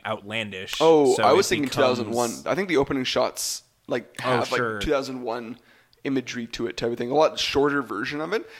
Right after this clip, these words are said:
Speaker 2: but it's the, the, the sun cresting over the horizon as, like, the music swells and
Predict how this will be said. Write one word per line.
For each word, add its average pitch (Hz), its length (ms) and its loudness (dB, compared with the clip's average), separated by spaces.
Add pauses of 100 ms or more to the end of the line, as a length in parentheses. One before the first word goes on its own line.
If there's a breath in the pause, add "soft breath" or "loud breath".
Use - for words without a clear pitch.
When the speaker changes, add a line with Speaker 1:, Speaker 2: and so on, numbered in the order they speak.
Speaker 2:
but 147 120 -8
it's 147 120 -6
the, 143 380 -6
the, 135 160 -4 (120)
the 135 200 -4
sun 135 360 -4
cresting 127 400 -8
over 123 160 -10
the 127 60 -4
horizon 123 600 -6
as, 127 300 -10
like, 120 180 -10
the 123 80 -8
music 127 460 -8
swells 123 600 -6
and 120 260 -8